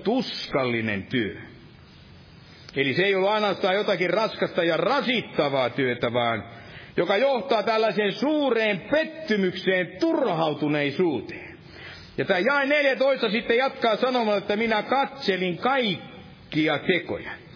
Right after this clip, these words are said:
mitä tehdään auringon alla, ja katso,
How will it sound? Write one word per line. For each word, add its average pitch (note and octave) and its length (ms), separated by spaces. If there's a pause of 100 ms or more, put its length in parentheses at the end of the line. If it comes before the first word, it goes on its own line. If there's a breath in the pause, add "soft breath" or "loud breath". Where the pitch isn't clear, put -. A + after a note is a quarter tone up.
(260 loud breath)
mitä C4 280
tehdään D3+ 880
auringon C#3+ 680
alla, A2 360
ja B2+ 140
katso, - 580